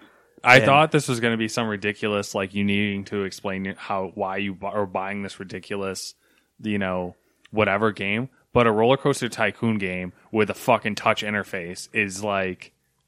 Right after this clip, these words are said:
Speaker 2: Right.
Speaker 1: is where it's at.
Speaker 2: And I was skeptical as shit.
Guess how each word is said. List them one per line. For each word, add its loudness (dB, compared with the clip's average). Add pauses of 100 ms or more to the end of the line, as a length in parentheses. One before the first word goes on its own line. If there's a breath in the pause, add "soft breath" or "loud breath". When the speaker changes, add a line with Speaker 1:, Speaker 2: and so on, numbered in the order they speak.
(140)
Speaker 2:
Right. -10 (180)
Speaker 1:
is -2
where 2
it's -4
at. -2 (220)
Speaker 2:
And 2
I 6
was 2
skeptical -4
as -6
shit. -10